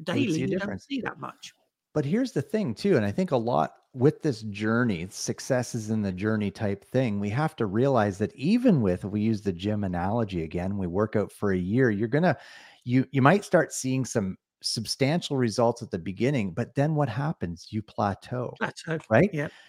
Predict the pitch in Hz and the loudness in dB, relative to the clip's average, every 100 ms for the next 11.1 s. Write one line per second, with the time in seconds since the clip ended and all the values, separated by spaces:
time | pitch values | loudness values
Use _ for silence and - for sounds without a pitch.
0 | _ 123 - 147 147 147 160 170 110 120 | _ -10 -2 2 2 2 2 2 2 -2
1 | 120 110 135 - 110 117 135 160 165 160 | -4 -2 -4 -2 0 2 2 -2 -2 -4
2 | 117 110 120 135 151 147 - 120 123 170 | -4 0 2 2 0 0 -2 0 4 4
3 | 185 110 107 117 117 113 117 123 151 - | 2 2 4 2 0 0 2 4 4 0
4 | - - 151 175 147 127 143 117 107 107 | -8 -4 2 4 4 4 0 -4 0 0
5 | 98 - 107 82 85 92 107 - 113 107 | 0 -4 -4 -2 -4 0 0 2 2 2
6 | - 107 104 117 - 95 90 90 95 107 | 2 2 2 2 -2 -6 -4 -6 -4 -2
7 | 101 104 104 - - 113 107 - 117 117 | 2 2 0 -2 -2 -2 -2 0 0 0
8 | - 98 95 90 - - 104 120 - 107 | -2 -2 -2 -4 -6 -6 -4 -4 -6 -8
9 | - 107 110 123 113 117 - 113 101 107 | -2 2 4 2 4 2 4 -2 0 0
10 | 104 107 104 110 110 - 113 113 120 180 | 4 4 4 2 2 0 0 2 4 6
11 | 185 | 4